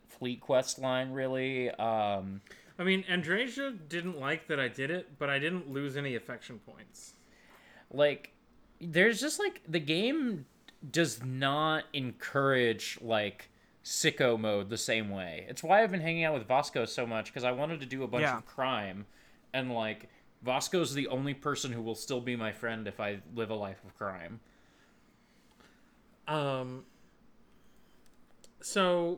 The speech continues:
Speaker 2: by the end of this, you get Citizen Class One status, which is even cooler than being a citizen. There's only, like, a dozen of those.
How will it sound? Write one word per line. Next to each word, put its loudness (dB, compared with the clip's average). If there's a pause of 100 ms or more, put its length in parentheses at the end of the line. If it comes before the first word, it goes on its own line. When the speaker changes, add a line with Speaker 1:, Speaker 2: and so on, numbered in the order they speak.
Speaker 2:
by 4
the 2
end 4
of -2
this, 0
you -8
get -2
Citizen -6
Class -8
One -8 (460)
status, -6
which -10
is -8
even -6
cooler -2
than -8
being -8
a -12
citizen. -10 (280)
There's -8
only, -2
like, -4
a -10
dozen -2
of -14
those. -10